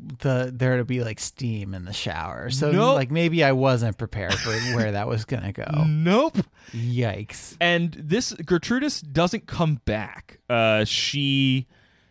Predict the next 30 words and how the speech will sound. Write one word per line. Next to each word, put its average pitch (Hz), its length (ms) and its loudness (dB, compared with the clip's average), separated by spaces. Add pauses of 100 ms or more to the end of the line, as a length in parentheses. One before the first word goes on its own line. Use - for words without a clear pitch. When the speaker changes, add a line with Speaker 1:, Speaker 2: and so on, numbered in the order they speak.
(320)
Speaker 2:
d-, 120 160 -8
like, 120 260 0
does 151 240 2
have 170 160 2
a 156 60 2
relationship 147 480 0
with 151 100 -2
this 139 140 -4
guy. 131 340 0
They 117 320 0
are 143 300 2
in 139 100 -4
love, 127 300 2
but - 120 -4
they're 110 120 -2
separated. 120 800 -2 (400)
And 117 200 0
next - 480 -4
they 117 320 -2
hear 120 360 0
of 110 140 -2
her, 107 500 -2 (280)
she 117 360 -2
is, 107 120 -2
like, 101 160 -4
working 104 440 -4
out 98 180 -4
a 90 40 -8
brothel. - 760 -12 (720)
And 92 440 0